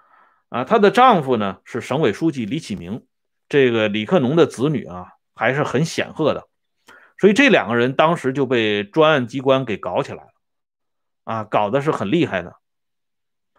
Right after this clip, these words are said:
呃，李克农有个女儿叫李冰啊，大家应该都熟悉，原来的北京肿瘤医院的院长。这个李冰啊，在一九七五年十二月的时候，有一次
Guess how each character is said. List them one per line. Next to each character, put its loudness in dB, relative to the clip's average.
呃， 4
李 0
克 0
农 2
有 4
个 0
女 -6
儿 -6
叫 0
李 -8
冰 -10
啊， -12
大 -6
家 0
应 -6
该 2
都 0
熟 -10
悉， -14
原 -2
来 2
的 0
北 -4
京 -6
肿 -8
瘤 -2
医 -6
院 -2
的 -4
院 -2
长。 -16
这 -6
个 6
李 0
冰 4
啊， 4
在 2
一 -2
九 2
七 -2
五 -2
年 -2
十 -2
二 4
月 0
的 -6
时 -10
候， -8
有 -8
一 -6
次 -8